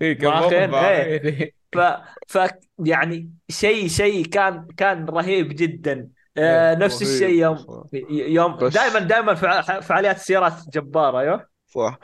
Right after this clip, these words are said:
Speaker 3: بس في، في، يعني، ما بقدر أنا أحرق، بس في شيء درامي بيصير بيتم استعماله بطريقة كوميدية. أنا تنرفزت بوقتها بطريقة جدا، يعني،
Speaker 2: <laughs>
Speaker 3: بطريقة كبيرة. في نهاية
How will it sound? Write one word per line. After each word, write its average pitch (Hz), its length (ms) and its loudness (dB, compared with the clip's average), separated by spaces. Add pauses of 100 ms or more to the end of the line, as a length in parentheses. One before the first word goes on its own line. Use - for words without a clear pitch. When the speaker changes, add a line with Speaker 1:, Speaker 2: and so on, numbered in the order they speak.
(160)
Speaker 3:
بس 135 300 -2
في، 175 380 -2 (120)
في، 160 320 -2
يعني، 120 460 0
ما 147 180 2
بقدر 135 340 0
أنا 131 100 0
أحرق، 131 320 -2 (220)
بس 131 340 -4
في 175 260 -4
شيء 165 380 0
درامي 139 400 2
بيصير 143 440 -2 (300)
بيتم 143 460 -6 (100)
استعماله 135 680 0
بطريقة 135 500 -2
كوميدية. 131 520 -4
أنا 139 200 0
تنرفزت 120 600 -6
بوقتها 127 440 -4
بطريقة 127 460 -2
جدا، 120 680 -8 (120)
يعني، 101 240 -2
Speaker 2:
<laughs> 90 40 -4
Speaker 3:
بطريقة 139 380 -4
كبيرة. 120 500 -2 (200)
في 127 180 -4
نهاية 147 280 2